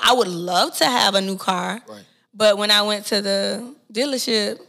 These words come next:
Speaker 1: you know, they basically laughed me off the lot. <laughs> 'Cause, girl, what you doing here? Like,
Speaker 2: Credit smack.
Speaker 1: <laughs>
Speaker 2: Yeah, yeah, like
Speaker 1: it was horrible.
Speaker 2: Yeah.
Speaker 1: So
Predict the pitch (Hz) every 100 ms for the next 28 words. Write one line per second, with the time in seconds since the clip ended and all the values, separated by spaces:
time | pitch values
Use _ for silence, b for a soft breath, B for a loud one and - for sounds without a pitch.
0 | - 220 - 202 226 247 226 - 196 220
1 | 214 208 196 202 208 285 339 - - -
2 | 269 175 196 - _ _ _ _ 254 294
3 | 311 - - 202 196 - 185 180 - 98
4 | - - - 120 - 508 - 831 784 453
5 | 659 - - - 269 285 294 294 - 240
6 | 202 202 233 208 -